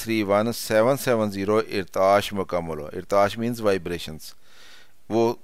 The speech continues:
टाइम जो है उसको एक सेकंड कहा जाता है। तो ये हमने सेकंड की दोनों डेफिनेशन कर ली। आप कोई एक डेफिनेशन लिख सकते हैं, अगर आपके पास टाइम हो तो दोनों लिख दें, ज़्यादा बेहतर है। तो इस तरह से स्टूडेंट्स हमने चैप्टर नंबर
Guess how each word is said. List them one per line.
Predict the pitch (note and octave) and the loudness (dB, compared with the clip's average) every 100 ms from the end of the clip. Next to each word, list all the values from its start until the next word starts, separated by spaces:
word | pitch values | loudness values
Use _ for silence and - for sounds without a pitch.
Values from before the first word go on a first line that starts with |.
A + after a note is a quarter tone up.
| - | -2
टाइम | G2+ G2 G2 | 0 0 0
जो | F#2+ | 0
है | A2 | 0
उसको | B2 - A2+ | -2 -6 -6
एक | A2 G2 E2+ | -6 -6 -6
सेकंड | - E2+ - D#2+ | -6 -6 -8 -10
कहा | D2+ D#2 | -12 -12
जाता | C#2+ B1+ - - | -10 -12 -14 -16
है। | - - - - - | -18 -18 -18 -12 -6
तो | |
ये | G#2+ A#2 | -2 0
हमने | G2 F#2+ F#2+ | 0 -2 -4
सेकंड | - G2+ A2 A2 | -2 -2 -2 -4
की | A2+ | -4
दोनों | G#2+ G#2+ A#2+ | -2 0 2
डेफिनेशन | A#2+ A2+ C3+ A#2+ C3+ | 2 2 -2 -6 -2
कर | B2+ A#2 | 2 2
ली। | A#2+ A2+ - - - - | 0 -4 -8 -18 -18 -4
आप | F#2+ G2+ | 2 2
कोई | - G2+ G#2 - | 2 -2 -2 -4
एक | G2 G2 - | -6 -4 -2
डेफिनेशन | G#2+ B2 A#2 B2+ | -2 -2 -4 -2
लिख | B2 A#2 | -2 -2
सकते | B2 - A#2 | -4 -4 -2
हैं, | A#2 | 0
अगर | G#2 F#2+ | 2 2
आपके | F#2 - | 0 -2
पास | F#2 F#2+ - | -4 -4 -2
टाइम | G2 G#2 A2 | 0 0 2
हो | G#2+ | 0
तो | G2+ | 0
दोनों | D#2+ E2 F2+ A2+ | -4 -4 0 0
लिख | A#2 - | 0 -2
दें, | A2 | -4
ज़्यादा | G2+ G2+ G2+ | -2 0 0
बेहतर | F#2 G2+ - G2+ | 0 -2 0 0
है। | G2+ - - - - - - - - - - - | -2 -6 -20 -20 -18 -18 -18 -18 -18 -18 -18 -12
तो | - | -10
इस | D3+ D#3+ - | -6 -4 2
तरह | B2+ | 4
से | A#2 B2+ B2 | 4 2 0
स्टूडेंट्स | - G#2+ A2+ B2+ B2 | -2 0 0 0 0
हमने | A2+ A2 A2+ A2+ - | 0 0 0 0 0
चैप्टर | G#2 - A#2+ | 0 0 0
नंबर | A#2 G#2+ G2+ | 0 0 0